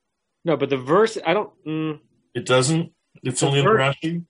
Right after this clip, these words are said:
Speaker 1: Right. The, the verse does not have the chashuv. The verse has an implication.
Speaker 2: Yeah.
Speaker 1: Can I, should I,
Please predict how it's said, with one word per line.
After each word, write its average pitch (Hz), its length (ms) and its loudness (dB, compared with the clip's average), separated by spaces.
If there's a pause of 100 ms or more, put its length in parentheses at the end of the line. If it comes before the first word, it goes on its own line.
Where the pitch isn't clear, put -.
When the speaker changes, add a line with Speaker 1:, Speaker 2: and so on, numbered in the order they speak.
(340)
Speaker 1:
Right. 139 200 2
The, 160 100 0
the 147 200 -4
verse 190 320 2
does 175 160 -8
not 170 200 2
have 151 140 -4
the 160 140 0
chashuv. 131 680 -4
The 120 120 -4
verse 175 560 0 (260)
has 147 220 0
an 151 80 0
implication. 135 1000 -2 (580)
Speaker 2:
Yeah. 110 340 2 (280)
Speaker 1:
Can 214 320 2
I, 170 240 4
should 190 380 0
I, 147 500 4